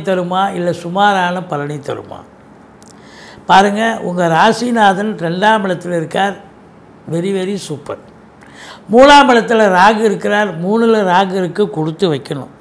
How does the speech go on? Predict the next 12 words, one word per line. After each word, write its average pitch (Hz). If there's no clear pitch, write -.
டபுள் 170
சூப்பர். 143
அதுக்கப்புறம் 240
நாலாம் 311
இடத்துல 262
இருந்து 226
வந்த 208
குரு 214
பகவான் 226
அஞ்சாம் 240
இடத்துக்கு 185
போயிட்டார். 131